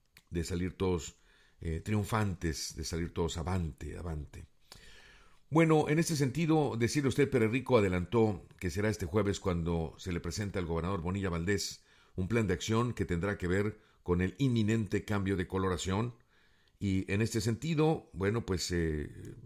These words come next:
mencionarle que tendremos también de esta forma, eh, bueno, mejores aforos.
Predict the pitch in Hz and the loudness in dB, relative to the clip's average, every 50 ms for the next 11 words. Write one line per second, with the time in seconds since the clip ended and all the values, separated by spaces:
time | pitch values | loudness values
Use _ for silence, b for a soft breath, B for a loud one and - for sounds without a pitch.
0 | - _ _ - - - - - - 92 90 87 85 - 95 107 120 120 107 110 | -20 _ _ -20 -16 -14 -12 -10 -6 -4 -4 -4 -2 -2 -2 0 0 0 0 0
1 | 104 90 - B B B B B B B B B B B B B B _ - 95 | -2 -2 -4 B B B B B B B B B B B B B B _ -2 0
2 | 90 87 82 78 - 104 101 101 117 123 123 120 107 - - 95 92 95 107 110 | 2 2 0 0 2 2 2 4 2 2 2 2 -2 -2 -2 -2 0 0 0 0
3 | 107 104 101 95 82 - - _ - - 73 92 98 - - 95 80 - 98 98 | 2 0 0 -2 -4 -6 -10 _ -14 -6 -2 -2 -2 -2 -4 -8 -4 -2 -2 0
4 | 92 95 92 85 - - _ b b b b b b b b b b b _ 98 | 0 0 -2 -2 -4 -10 _ b b b b b b b b b b b _ -4
5 | 92 87 85 85 82 80 78 78 - - - - _ _ _ _ _ _ _ _ | -2 0 0 0 0 -2 -4 -6 -8 -10 -14 -20 _ _ _ _ _ _ _ _
6 | _ _ - 101 101 95 90 85 - 110 110 101 - 98 85 - 104 98 87 78 | _ _ -2 -2 0 0 0 0 0 0 0 0 -2 -4 -4 0 2 2 2 2
7 | 69 69 - - - - - | 0 -4 -10 -14 -14 -16 -20